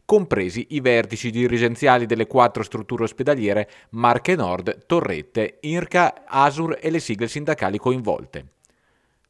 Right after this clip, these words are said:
Una conciliazione fra risorse governative e regionali che porta a uno stanziamento di circa tredici milioni di euro basato su due accordi. Innanzitutto vedono finalmente la luce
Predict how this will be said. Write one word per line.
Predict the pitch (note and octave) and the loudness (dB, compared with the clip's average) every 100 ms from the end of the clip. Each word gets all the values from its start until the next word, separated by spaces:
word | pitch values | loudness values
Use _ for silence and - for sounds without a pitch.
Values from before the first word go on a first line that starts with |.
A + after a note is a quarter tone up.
| _ | _
Una | D#3+ E3 D#3+ | 0 4 4
conciliazione | G3 F#3+ F3+ F#3 F#3 C3+ B2 A#2+ | 4 0 2 0 2 2 2 2
fra | - A#2 | 4 4
risorse | A#2 D#3 C#3+ C3 | 4 0 0 2
governative | A2+ A#2 A2+ A2 - D#3 A#2 G#2+ | 2 2 2 0 -2 -2 0 0
e | A#2+ | 2
regionali | C3+ C#3+ E3 G2 G#2 A#2 - - | 2 2 0 0 -2 -6 -10 2
che | G3+ | 2
porta | G3+ F#2 - A#2+ G#2 | 4 0 2 0 2
a | A#2+ | 2
uno | B2 B2 | 2 0
stanziamento | - F3 E3 F3+ A#2+ F2 G#2+ | -2 -2 0 0 0 -4 -6
di | A2 | -6
circa | - D3+ B2 A2 | -2 -2 0 -2
tredici | - C3+ E3+ D3+ - B2+ | -2 0 0 -2 -6 -6
milioni | B2+ B2+ B2+ C#3 | -2 -2 -2 0
di | E3 | 2
euro | F#2+ F#2 G2+ - - | 2 2 -2 -4 -18
basato | C3+ E3+ D#3 G2+ - - | 6 6 6 0 -4 -8
su | - E3+ | -6 -6
due | D3+ D#3 | 2 2
accordi. | - - E2+ D#2+ D#2+ D2+ _ _ _ - | 2 -2 -2 -4 -12 -12 _ _ _ -8
Innanzitutto | B2 A2+ A2+ A#2 F#3+ F3+ - F3 C3+ | -2 -2 -2 -4 -2 -2 0 0 0
vedono | C3 C3+ A#2+ | 0 2 0
finalmente | A2+ F3+ D3+ A#2+ G2 F#2+ | -2 0 0 0 -4 0
la | C3+ | 2
luce | C3+ E2 - - | 2 -2 -6 -8